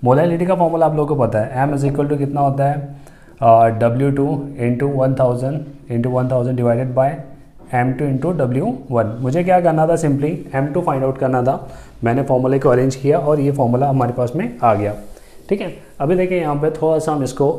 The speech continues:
पहले समझ लेते हैं कि solve कैसे करना है, हमको चाहिए क्या,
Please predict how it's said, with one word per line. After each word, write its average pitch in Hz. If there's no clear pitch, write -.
पहले 156
समझ 170
लेते 170
हैं 180
कि 196
solve 160
कैसे 143
करना 127
है, 135
हमको 143
चाहिए 135
क्या, 101